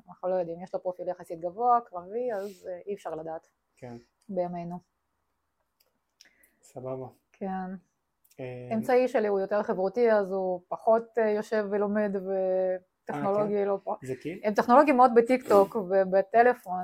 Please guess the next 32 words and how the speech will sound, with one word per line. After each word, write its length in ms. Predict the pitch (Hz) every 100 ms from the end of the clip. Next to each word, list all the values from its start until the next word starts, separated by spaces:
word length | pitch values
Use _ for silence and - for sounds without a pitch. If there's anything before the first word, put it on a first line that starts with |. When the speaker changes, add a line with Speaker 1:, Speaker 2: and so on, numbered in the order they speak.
| 180
Speaker 1:
הם 40 |
Speaker 2:
כן, 120 | - -
Speaker 1:
שולטים 320 | 202 214 240
Speaker 2:
לא? 60 |
Speaker 1:
בזה 240 | 233 208 196
ביד 300 | 190 190 190
רמה, 420 | 190 180 214 269 294 302
אבל, 540 | 214 185 175 180 180
אה, 60 | 180 185 190 190 190 _ _ _ _
Speaker 2:
זה 200 | 127 120 120
כי 120 | 190
Speaker 1:
מעבר 360 | 196 196 214
לזה, 260 | 214 208 196 208 202 202 202 208 196 _ -
Speaker 2:
ה-, 320 | 123 131 120
המבנה 280 | 123 123 185
Speaker 1:
זה 80 |
לא 60 | 208
Speaker 2:
הזה, 80 | 220
Speaker 1:
מעניין. 240 | 214 190 175 _ -
Speaker 2:
המבנה 320 | 131 131 131
הזה 120 | 196 170
הוא 80 |
כמעט 200 | 147 160
חוזר, 360 | 180 151 139 143
דרך 180 | 131 135
אגב, 180 | 151 139
גם 100 | 156
אצלי 200 | - 135
זה 80 |
ככה, 320 | 131 131 165 151
והילדים 280 | 127 131 139
שלי 160 | -